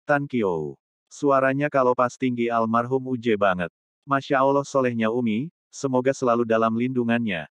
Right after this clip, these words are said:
amin." Tulis para warganet. Gimana,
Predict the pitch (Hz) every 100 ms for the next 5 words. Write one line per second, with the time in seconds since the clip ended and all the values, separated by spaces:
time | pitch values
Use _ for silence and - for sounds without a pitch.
0 | _ - 104 87 76 67 _ _ _ -
1 | 151 151 160 - 143 131 123 123 120 120
2 | 101 82 - _ _ 143 147 135 127 101
3 | 110